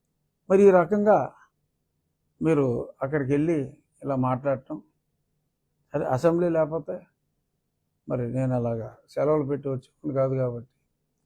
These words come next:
నేను అక్కడికి వచ్చి మీరు అన్ని అబద్ధాలు చెప్తున్నారని అందరికీ చెప్పుకునేవాడిని. ఇప్పటికైనా మా పార్టీ పదహారు మంది ఎంపీలు ఉన్నారు, ఇబ్బంది ఏమీ లేదు. మా వాళ్ళు కూడా మీరు చేసి అన్ని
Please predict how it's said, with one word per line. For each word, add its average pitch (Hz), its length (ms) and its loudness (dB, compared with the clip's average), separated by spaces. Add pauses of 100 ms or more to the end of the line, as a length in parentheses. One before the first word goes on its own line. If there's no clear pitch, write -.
(260)
నేను 160 320 2
అక్కడికి 151 260 -2
వచ్చి 147 260 -4 (840)
మీరు 147 120 0
అన్ని 151 180 2
అబద్ధాలు 151 460 0
చెప్తున్నారని 143 540 -4
అందరికీ 131 340 -4
చెప్పుకునేవాడిని. 139 760 -6 (840)
ఇప్పటికైనా 151 520 0 (680)
మా 135 120 -2
పార్టీ 123 340 -2
పదహారు 127 380 -2
మంది 127 220 -4
ఎంపీలు 139 320 -4
ఉన్నారు, 143 300 -6 (760)
ఇబ్బంది 143 300 -2
ఏమీ 139 120 -2
లేదు. 135 200 -6 (1600)
మా 143 140 0
వాళ్ళు 139 200 0
కూడా 135 360 -2 (880)
మీరు 139 120 -2
చేసి 139 420 0
అన్ని 139 180 -2